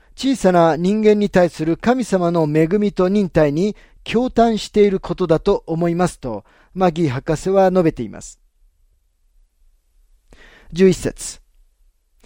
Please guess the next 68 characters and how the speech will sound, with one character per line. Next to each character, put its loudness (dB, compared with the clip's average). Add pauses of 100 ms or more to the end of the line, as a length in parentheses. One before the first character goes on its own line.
(280)
と 2
は 8
い 4
え、 6
主 -4
に 2
あ 6
っ -4
て -2
は、 -4 (240)
女 2
は 6
男 2
を 6
離 4
れ 4
て 2
あ 4
る 2
も -2
の 0
で 0
は 0
な 0
く、 -10 (260)
男 0
も 0
女 2
を 4
離 0
れ 4
て -2
あ 4
る 2
も -2
の -2
で 4
は 6
あ 2
り -4
ま -6
せ -14
ん。 -20 (1700)
女 0
性 2
の 0
力 2
は 4 (200)
自 -2
分 -2
の 2
夫 2
を 4
女 2
と -2
し -6
て 0
助 -2
け 2
る -2
と -6
こ -2
ろ 4
に 0
あ 0
り -12
ま -18
す。 -20